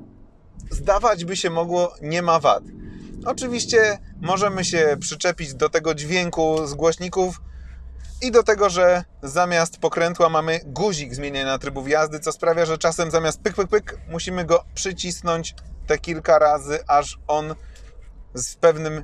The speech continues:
niewielkim opóźnieniem wybierze ten tryb jazdy, na który nam w danym momencie zależy. Nie są to jednak wady na tyle poważne, żeby dyskwalifikowały ten samochód w moich oczach i żeby nie przedłużać,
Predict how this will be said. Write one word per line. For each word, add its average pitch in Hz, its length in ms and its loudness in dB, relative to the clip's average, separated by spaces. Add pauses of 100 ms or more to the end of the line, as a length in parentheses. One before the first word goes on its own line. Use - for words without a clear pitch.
niewielkim 165 580 -2
opóźnieniem 156 460 -6
wybierze 175 520 0
ten 165 240 -2
tryb 151 220 -6
jazdy, 135 300 2
na 139 140 -4
który 135 200 -6
nam 127 240 -4
w 117 40 -10
danym 127 300 0
momencie 120 380 -4
zależy. 107 480 -2 (260)
Nie 226 200 0
są 240 180 -2
to 220 80 2
jednak 208 280 0
wady 190 340 4
na 175 140 2
tyle 190 380 4 (140)
poważne, 190 480 0
żeby 160 220 -2
dyskwalifikowały 170 880 0
ten 160 160 -2
samochód 156 460 0
w 139 60 -8
moich 170 280 0
oczach 170 340 4 (440)
i 170 340 -4 (200)
żeby 214 320 0
nie 214 120 -4
przedłużać, 180 720 2